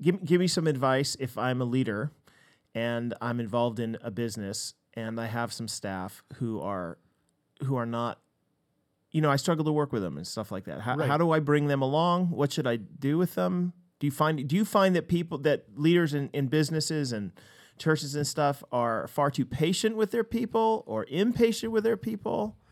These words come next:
Speaker 2: Well, okay, so let's start first by saying that in any relational breakdown,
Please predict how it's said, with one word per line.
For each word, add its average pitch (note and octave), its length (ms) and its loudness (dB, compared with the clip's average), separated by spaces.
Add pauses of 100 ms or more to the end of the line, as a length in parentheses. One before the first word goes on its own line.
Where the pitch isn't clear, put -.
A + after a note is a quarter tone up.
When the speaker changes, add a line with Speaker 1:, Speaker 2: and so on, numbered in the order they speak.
(540)
Speaker 2:
Well, G3+ 280 2
okay, E3+ 260 -2
so E3+ 400 -2
let's A#3+ 240 -6
start E3 400 -4
first - 640 -6 (420)
by C#3+ 200 -2
saying D3 400 -6
that C3+ 180 -8 (180)
in E3 240 -4
any A#3 240 0
relational D3 540 -2
breakdown, B2+ 560 -6